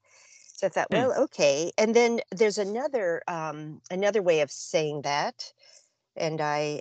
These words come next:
Speaker 1: circled that on my page here, but gosh, there's so many people who talk about it. So an-,
Speaker 2: <laughs>
Speaker 1: an-,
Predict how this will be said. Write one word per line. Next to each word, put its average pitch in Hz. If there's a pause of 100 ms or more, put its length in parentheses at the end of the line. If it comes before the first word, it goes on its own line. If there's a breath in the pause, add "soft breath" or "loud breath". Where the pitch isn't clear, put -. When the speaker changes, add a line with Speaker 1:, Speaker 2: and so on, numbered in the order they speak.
Speaker 1:
circled 220
that 160
on 165
my 160
page 226
here, 156
but 156 (440)
gosh, 240
there's 180
so 220
many 220
people 180
who 156
talk 185
about 143
it. 151 (760 loud breath)
So 202
an-, 185 (100)
Speaker 2:
<laughs> -
Speaker 1:
an-, 196